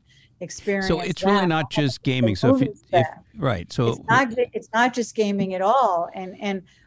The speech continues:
Speaker 1: Mike knows this business so well, the L B E business, so much better than I. But, um, these are, and this is not just L B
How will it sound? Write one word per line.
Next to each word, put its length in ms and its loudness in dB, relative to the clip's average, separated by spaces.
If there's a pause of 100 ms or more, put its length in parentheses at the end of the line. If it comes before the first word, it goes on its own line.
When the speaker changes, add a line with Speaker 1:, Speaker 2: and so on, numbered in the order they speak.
Speaker 1:
Mike 300 2
knows 300 0
this 200 -8
business 460 -6
so 180 -2
well, 360 0
the 160 -4
L 140 0
B 400 -4
E 160 -4 (220)
business, 500 -4
so 180 -6
much 240 -8
better 260 0
than 180 -4
I. 380 -2
But, 320 -4 (540)
um, 480 -6
these 240 -2
are, 440 2 (240)
and 200 -6
this 160 2
is 140 -6
not 320 2
just 240 -4
L 160 0
B 140 -4